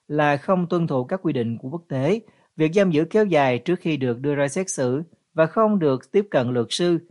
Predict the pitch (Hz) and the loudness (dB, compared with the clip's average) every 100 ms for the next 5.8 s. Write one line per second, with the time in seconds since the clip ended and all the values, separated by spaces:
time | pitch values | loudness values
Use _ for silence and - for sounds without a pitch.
0 | _ _ 135 127 127 117 139 143 135 - | _ _ -6 -4 -4 -4 -2 -2 -2 -8
1 | _ _ _ - 214 208 151 131 165 165 | _ _ _ -2 -2 0 0 0 -2 -2
2 | 147 139 123 120 135 123 143 127 123 117 | 0 0 0 -2 -4 -4 -2 -2 -2 -6
3 | 123 151 156 131 123 117 - 180 190 190 | -4 -4 -2 -2 -4 -8 -6 -4 2 2
4 | 165 147 131 107 _ _ - 143 185 180 | 4 2 2 -2 _ _ -6 -2 -2 -2
5 | 143 151 180 143 131 135 123 123 | -2 -2 -2 -4 -2 0 0 -2